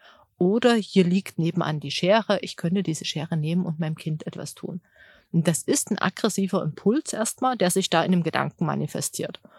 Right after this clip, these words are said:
Und das ist auch gar nicht so ungewöhnlich, dass man so einen aggressiven Impuls hat, der da erstmal kommt, weil so ein Kind natürlich wahnsinnig niedlich und süß und aber eben auch schon ziemlich nervend ist. Ja, also das stellt ja das ganze Leben auf den Kopf.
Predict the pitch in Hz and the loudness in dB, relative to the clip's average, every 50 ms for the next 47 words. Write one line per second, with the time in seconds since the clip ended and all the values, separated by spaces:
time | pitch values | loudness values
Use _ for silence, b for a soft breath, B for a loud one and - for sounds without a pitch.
0 | b b b - 175 170 175 165 - - 190 196 180 - - - 143 143 156 185 | b b b 0 0 2 2 2 2 2 2 2 2 0 -2 -4 0 4 6 6
1 | 185 165 - - - 156 - - 160 170 180 190 175 156 143 160 - - 156 151 | 6 4 2 -2 -4 -4 0 4 4 6 6 6 6 4 2 -4 -8 -6 -6 -2
2 | 131 156 160 160 170 175 170 156 151 143 - - 147 147 - 170 160 151 156 151 | 2 4 4 6 6 6 4 4 0 -2 -4 -6 -4 0 2 0 2 2 -2 -2
3 | - - - - - 160 143 160 151 - 165 - 160 147 - - 156 - - - | -2 -4 -4 -2 -4 -4 -2 -2 -4 -4 -4 -4 -4 -4 -2 -4 -4 -4 -4 0
4 | 170 214 - - - B B B B B B B _ - 156 165 - - - - | 0 0 0 -2 -14 B B B B B B B _ -2 -2 0 0 -2 -4 -4
5 | - 160 - - - 185 196 214 202 B B B B B B _ - 143 143 143 | -4 -6 -6 0 4 4 4 4 2 B B B B B B _ -2 0 0 2
6 | 180 175 170 - - 196 196 185 - 170 170 - 190 175 175 - - - 123 135 | 2 2 2 2 2 2 0 2 0 -4 -2 -2 0 -2 -2 -2 -4 -8 -4 0
7 | 156 175 - 175 180 170 - - 180 170 190 - - 185 175 - 175 160 139 - | 0 0 4 4 2 2 4 4 4 4 4 2 0 -2 -2 0 -2 -2 -2 2
8 | - 180 190 196 - - - - _ _ _ _ _ 185 220 247 - - 165 165 | 2 2 2 2 0 -4 -6 -10 _ _ _ _ _ 2 2 2 2 0 0 2
9 | 175 165 170 165 - 165 - 160 - - - 190 185 - 196 190 196 185 - 170 | 2 0 0 0 -2 -2 -4 -6 -4 -2 -2 -2 0 2 2 2 2 2 0 2
10 | 151 170 - - 247 - - 135 - - _ _ b b b b b b b - | 0 0 0 -4 -6 -6 -6 -6 -6 -12 _ _ b b b b b b b -8
11 | 196 190 - 175 180 170 170 160 175 175 - - - 170 165 196 - - 196 185 | -8 -8 -2 -2 0 0 2 0 0 -2 -2 0 2 2 2 2 2 2 2 4
12 | 175 175 - - - 147 180 190 208 180 151 156 170 196 202 175 147 131 - 170 | 2 2 0 0 4 4 6 6 6 4 6 4 4 4 4 2 0 0 -2 -2
13 | - - 151 - - - - | -2 -2 -4 -4 -6 -14 -18